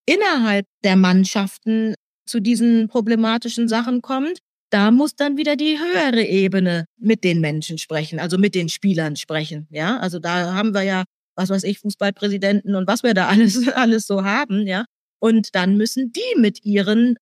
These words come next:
Spielern sprechen und sagen, „Wenn wir irgendwo auflaufen,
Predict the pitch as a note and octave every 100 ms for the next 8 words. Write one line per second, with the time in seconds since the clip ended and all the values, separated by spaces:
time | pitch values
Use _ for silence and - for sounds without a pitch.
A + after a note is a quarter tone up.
0 | - - A3 G3+ G#3 A#3+ - - F#3+ G3
1 | A#3+ A#3+ B3+ A3 G3 G#3 A#3+ A#3 A#3 G3
2 | G#3 B3 G3 F#3+ G#3+ A#3+ - F3 F3+ -
3 | G#3 G#3 A#3 B3